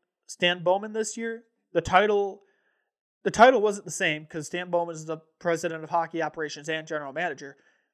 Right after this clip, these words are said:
But Jed Hoyer was the president of baseball operations with no general manager. So he now has a G M, and I think this is a good hire. It's about time. Going through a year without a G M, especially with the fire sale that happened that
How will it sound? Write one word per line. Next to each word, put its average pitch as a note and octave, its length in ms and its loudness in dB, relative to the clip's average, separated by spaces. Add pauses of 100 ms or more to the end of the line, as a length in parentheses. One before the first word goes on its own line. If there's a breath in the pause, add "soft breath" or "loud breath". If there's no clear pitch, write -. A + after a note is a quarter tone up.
(140)
But E3 120 4
Jed G3 160 6
Hoyer G3 300 2
was F3 140 -2
the F3 80 -8
president F#3 460 -6
of D#3 40 -8
baseball E3+ 440 2
operations E3 560 -2
with D#3+ 160 -8
no E3+ 160 -2
general D#3 300 0
manager. G2+ 400 -16 (680)
So D3 440 4 (880)
he F#3 120 -2
now F3+ 180 6
has G3 160 2
a F#3 60 -2
G F#3 200 -4
M, F#3+ 280 -6 (260)
and E3+ 100 4
I F3 60 6
think G#3+ 160 -2
this G3 120 -2
is G3+ 80 -4
a G#3 60 -4
good G#3 160 4
hire. F#3+ 400 -4 (560)
It's - 80 -10
about E3 240 4
time. B3+ 400 -2 (540)
Going F3 240 0
through F#3+ 180 4
a E3+ 40 6
year F#3+ 120 6
without F3+ 220 2
a D#3+ 40 -6
G E3+ 220 -2
M, F#3+ 340 -4 (120)
especially F#3 400 0
with E3+ 160 -2
the D#3 60 -10
fire F3+ 320 0
sale D#3 280 -2
that D3+ 140 -6
happened E3+ 360 -4
that E3 160 -14